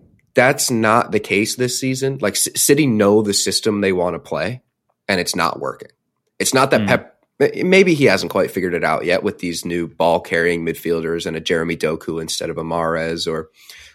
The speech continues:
Speaker 1: things like that. But, um, the flaws that we're seeing,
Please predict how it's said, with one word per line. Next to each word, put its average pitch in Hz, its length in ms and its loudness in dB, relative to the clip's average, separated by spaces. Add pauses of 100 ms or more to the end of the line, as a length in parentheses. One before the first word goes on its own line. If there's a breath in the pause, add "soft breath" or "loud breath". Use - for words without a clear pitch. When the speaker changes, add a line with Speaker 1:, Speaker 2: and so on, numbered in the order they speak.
(200 loud breath)
Speaker 1:
things 92 240 -4
like 80 180 -4
that. 92 320 0
But, 82 240 0 (340 soft breath)
um, 85 400 -4 (800)
the 104 140 4
flaws 123 680 4
that 107 200 2
we're 95 100 -2
seeing, 87 800 0